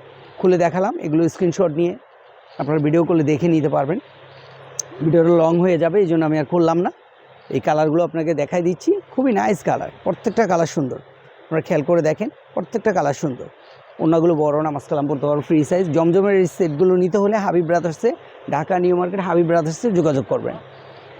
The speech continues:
যেহেতু এটা ছোট্ট একটা ভিডিও, আমাদের পরবর্তী, আমাদের দোকানে আসলে আপনারা,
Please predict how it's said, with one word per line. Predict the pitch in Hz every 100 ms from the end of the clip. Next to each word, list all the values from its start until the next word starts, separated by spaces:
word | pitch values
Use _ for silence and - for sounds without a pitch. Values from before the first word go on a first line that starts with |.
| - - - - - - - - - - - 208 - - - - - - - - - - - -
যেহেতু | 170 160
এটা | 190 185 180 - -
ছোট্ট | 220 -
একটা | 220 180
ভিডিও, | 165 160 196 269 - - - - -
আমাদের | - 151 151 156
পরবর্তী, | 165 180 180 160 196 185 160
আমাদের | 151 143 156 165 160 139
দোকানে | 151 165 156
আসলে | 139 165 160
আপনারা, | 160 139 151 143 147 143